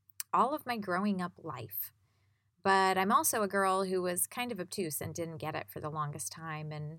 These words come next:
those were really social settings for me, and they didn't really have a lot of spiritual implication at the time. Let's just put it that way.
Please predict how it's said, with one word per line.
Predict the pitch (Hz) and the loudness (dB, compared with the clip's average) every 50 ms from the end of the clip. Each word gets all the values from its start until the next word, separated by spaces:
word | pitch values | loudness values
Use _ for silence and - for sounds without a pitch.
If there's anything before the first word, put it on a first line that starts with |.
| 175 185 202 - _ _ - - | -16 -20 -20 -20 _ _ -14 -10
those | - 170 170 165 | -8 -6 -6 -4
were | 180 170 175 165 | -4 -4 -4 -4
really | 175 165 165 160 | -4 -4 -4 -4
social | 156 - - 175 165 - - 180 165 160 156 156 165 160 170 170 - _ | -4 -4 -4 -4 -4 -4 -4 -4 -4 -2 -4 -4 -4 -6 -8 -10 -12 _
settings | - - - - - 185 175 185 202 220 240 - - | -10 -8 -4 -2 0 0 0 0 0 0 -2 -4 -4
for | - 262 262 | -4 -4 -6
me, | 262 277 269 269 269 269 262 - | -6 -6 -8 -8 -8 -8 -4 0
and | 214 214 214 | 2 2 2
they | 220 214 | 2 2
didn't | 208 277 311 - - 208 | 0 0 -2 -2 -2 -2
really | 240 240 233 226 214 | -2 0 0 0 2
have | 214 208 202 190 | 2 2 2 2
a | 196 | 4
lot | 190 185 180 180 | 4 4 4 2
of | 180 | 0
spiritual | - - - - 180 180 180 - 175 - | -4 -6 -4 -2 -2 -2 -2 -4 -8 -8
implication | - 175 175 - 160 151 - 190 165 139 - - 156 143 | -6 -8 -8 -8 -10 -8 -6 -6 -6 -6 -4 -6 -6 -6
at | - - | -6 -8
the | - | -10
time. | - - - - 95 - - - 104 - - _ _ _ - | -10 -8 -8 -8 -6 -8 -8 -10 -12 -14 -16 _ _ _ -4
Let's | 202 208 220 220 208 202 - - | -2 0 2 2 2 2 0 -2
just | - 143 - - | -4 -4 -6 -6
put | - - - | -8 -10 -10
it | - - | -10 -8
that | - - 58 - | -6 -6 -6 -6
way. | 80 - 120 - - | -6 -8 -10 -10 -12